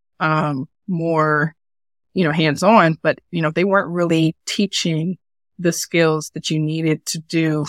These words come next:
you know, basically ethical hacking. So, you know, having come from a, um, a software testing background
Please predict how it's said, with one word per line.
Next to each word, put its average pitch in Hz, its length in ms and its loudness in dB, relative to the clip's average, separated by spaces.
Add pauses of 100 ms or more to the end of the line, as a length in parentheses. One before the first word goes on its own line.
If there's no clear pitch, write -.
(120)
you 170 80 -4
know, 151 120 -4
basically 151 440 -6
ethical 165 320 -8
hacking. 131 440 -4
So, - 260 -6 (280)
you 185 80 0
know, 165 40 0
having 196 340 2
come 160 240 0
from 151 380 -2 (100)
a, 151 520 -2 (340)
um, 156 260 -4
a - 80 -12
software 165 340 0
testing 156 340 -4
background 143 580 -2